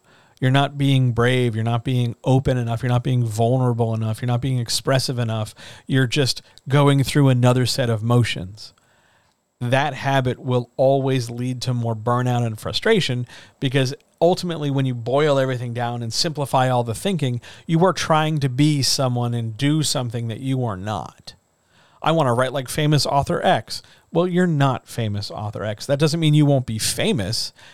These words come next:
It just means that you, you aren't author X because they're alive, they're dead, they're over here, they're here, whatever. You have to be you.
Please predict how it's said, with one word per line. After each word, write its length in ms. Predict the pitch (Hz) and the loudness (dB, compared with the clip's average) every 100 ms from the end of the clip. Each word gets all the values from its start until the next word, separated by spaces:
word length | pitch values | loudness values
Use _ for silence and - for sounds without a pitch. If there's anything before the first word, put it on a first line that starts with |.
| - | -10
It 60 | 151 | -4
just 200 | 170 202 | -2 0
means 220 | 196 147 | 0 0
that 120 | 160 | 0
you, 360 | 185 165 165 - | 2 2 0 -4
you 180 | 170 165 | -2 0
aren't 300 | 175 151 - - | 2 0 0 0
author 360 | 135 120 - | 0 0 -2
X 300 | 135 120 - | -2 -2 -4
because 340 | - 113 117 104 | -12 -6 -6 -4
they're 160 | 110 | -4
alive, 460 | 104 117 143 131 110 | 0 2 2 2 0
they're 160 | 104 98 | -4 -4
dead, 320 | 139 139 117 | 0 0 0
they're 180 | 110 107 | -4 -8
over 160 | 95 | -10
here, 340 | 101 151 135 120 | -8 -4 -4 -4
they're 140 | 110 | -6
here, 180 | 120 127 | -4 -4
whatever. 500 | 120 113 123 123 113 _ _ _ _ _ _ _ _ - - - _ | -2 -2 0 -2 -4 _ _ _ _ _ _ _ _ -20 -20 -20 _
You 160 | 143 147 | 2 4
have 180 | 151 - | 4 2
to 60 | |
be 100 | 123 | 0
you. 360 | 113 107 98 | 2 2 0